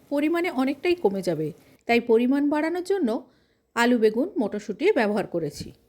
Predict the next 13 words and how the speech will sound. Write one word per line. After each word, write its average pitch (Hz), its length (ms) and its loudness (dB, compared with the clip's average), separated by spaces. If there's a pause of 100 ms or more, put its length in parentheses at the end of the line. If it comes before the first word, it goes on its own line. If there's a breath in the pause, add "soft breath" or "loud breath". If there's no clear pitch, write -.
(120)
সজনে 311 340 4
ফুলগুলো 359 400 2
সবজির 220 360 -4
সাথে 269 160 -6
ভালো 202 240 -4
করে 240 200 -2
মিশিয়ে 254 380 0 (200)
ঢাকা 247 320 -4
দিয়ে 165 180 -2
দিলাম। 151 280 -6 (720)
মিনিট 294 300 2
তিনেক 359 300 -2
পর 415 140 0